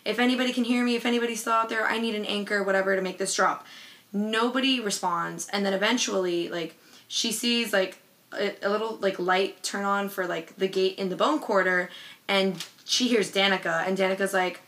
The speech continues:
"Light it up, light it up." Like, it's one of their little sayings or whatever. And she's like, "Light it up, light it up. You got this, Bryce," whatever. And so she starts making the drop. And everyone watching this, like, C C T V that Deck is pulling up is like, "How the hell is she gonna make a drop? Danica's not an anchor. Danica's dead.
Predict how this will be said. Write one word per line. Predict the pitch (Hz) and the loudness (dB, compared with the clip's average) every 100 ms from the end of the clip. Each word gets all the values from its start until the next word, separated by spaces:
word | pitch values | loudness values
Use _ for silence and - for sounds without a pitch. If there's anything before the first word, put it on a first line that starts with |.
| - - | -16 0
"Light | 202 202 202 | 4 6 6
it | |
up, | 196 190 | 6 6
light | 196 190 | 4 6
it | 190 | 6
up." | 185 180 185 | 4 2 -2
Like, | 175 - | -4 -2
it's | 202 196 | -4 0
one | 208 | 0
of | |
their | 202 196 | 2 2
little | 190 | 0
sayings | 180 185 180 175 | -2 -4 -6 -6
or | |
whatever. | 170 170 | -6 -6
And | 185 | -4
she's | - | -2
like, | 214 | -2
"Light | 226 226 | -2 -2
it | 226 | 0
up, | 214 | 0
light | 214 214 | 0 0
it | 220 | 0
up. | 208 | 0
You | 214 | 0
got | 214 202 | 0 0
this, | 202 | -4
Bryce," | - 196 190 | 2 2 2
whatever. | 214 208 185 - - - - - | 2 4 2 0 -12 -14 -10 2
And | 220 202 | 2 4
so | 214 202 | 4 4
she | - 294 | 6 4
starts | 302 254 240 | 6 2 2
making | 202 196 180 | -2 -2 -4
the | |
drop. | 170 208 190 180 214 | 0 4 4 4 2
And | 214 | 4
everyone | 233 254 311 294 294 285 190 | 4 4 4 4 2 0 -4
watching | 170 185 - 233 208 | 2 2 2 -2 0
this, | 196 196 | 0 0
like, | 175 | -2
C | - 202 | -2 -4
C | 190 196 | -2 -2
T | 202 | -2
V | 180 175 | 0 0
that | 175 170 | 0 -4
Deck | 165 160 | -6 -6
is | 196 | -6
pulling | - 226 226 | -4 -4 -4
up | 220 | -2
is | 196 | -4
like, | 190 | -2
"How | 185 180 185 196 196 - | 2 4 4 2 -2 -4
the | 185 | -2
hell | 170 170 | 0 0
is | 170 | -2
she | 180 | -4
gonna | 175 | -4
make | 165 165 | -6 -6
a | |
drop? | 220 214 202 - - - - | 2 4 2 -2 -18 -10 0
Danica's | 226 208 196 | 2 2 2
not | 185 | 2
an | 185 | 2
anchor. | 240 233 - | 0 2 0
Danica's | 185 170 180 - | -2 -4 -8 0
dead. | 220 - | 2 2